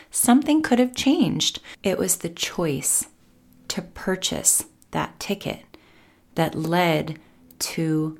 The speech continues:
me learning how to work really hard toward an outcome that I wanted, and for me to see that with the right plan and strategy in place that I can achieve that outcome. It was the trip where I fell in love with art.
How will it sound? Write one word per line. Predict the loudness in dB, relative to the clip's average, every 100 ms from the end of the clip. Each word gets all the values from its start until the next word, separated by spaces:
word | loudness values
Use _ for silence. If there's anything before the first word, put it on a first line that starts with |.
| -8
me | -4 -2
learning | -2 0 2 4 2 0
how | -4 -4 -2
to | -2
work | 0 -2 -2
really | -6 -4 -2 -2
hard | -4 -2 0 0 -4 -12 -20 -20 -14
toward | -6 0 0 0 -2
an | -2 -2 2
outcome | 2 2 0 0 0
that | 0
I | -2
wanted, | -4 -4 -4 -8 -12 -18 -20 -20 -4
and | -2 0
for | 2
me | 2 2
to | 2
see | 0 0 0 0 -2 -6 -14 -20 -4
that | -2 -2 -2
with | -4 -2
the | -4
right | -2 0 0 -2 -10 _ _ -8
plan | 0 2 4
and | 2
strategy | 2 2 2 2 0 2
in | 2
place | 0 -2 -2
that | -4 -4
I | -2 -2
can | 0 0
achieve | 0 -2 -2 2 2 2 0
that | -2 -4 -2
outcome. | -4 -4 -6 -6 -6 -8 -16 -16 -16 -12 -2
It | 0
was | 0 -2
the | -4
trip | -4 -4 2 4 4 -2 -12
where | -2 -2
I | -2
fell | -4 2 4
in | 4
love | 2 0
with | -2 -6 -8
art. | -4 -4 -4 -12